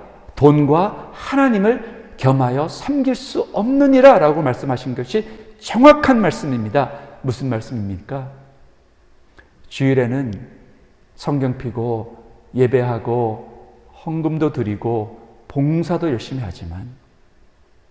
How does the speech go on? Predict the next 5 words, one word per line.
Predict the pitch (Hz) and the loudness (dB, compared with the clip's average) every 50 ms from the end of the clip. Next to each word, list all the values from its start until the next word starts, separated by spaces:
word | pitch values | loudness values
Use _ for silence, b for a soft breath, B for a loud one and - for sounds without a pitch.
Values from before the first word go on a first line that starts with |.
| _ _ - - - _ _ _ _ | _ _ -20 -20 -20 _ _ _ _
하나님, | - - - 185 175 160 156 151 156 151 139 113 107 - - - - - - | -10 -4 -2 0 0 2 0 0 -2 -2 -4 -6 -8 -10 -16 -20 -20 -20 -20
사람 | - - - - 196 190 185 180 170 147 | -18 -14 -8 -4 0 2 2 2 2 2
눈 | 131 151 156 143 | 0 0 0 2
없는 | - 123 127 143 143 160 160 165 | 2 2 4 4 4 2 2 2
곳처럼 | 156 151 139 - - - 120 107 113 117 110 113 | 2 0 0 -2 -4 -10 -8 -8 -8 -8 -10 -12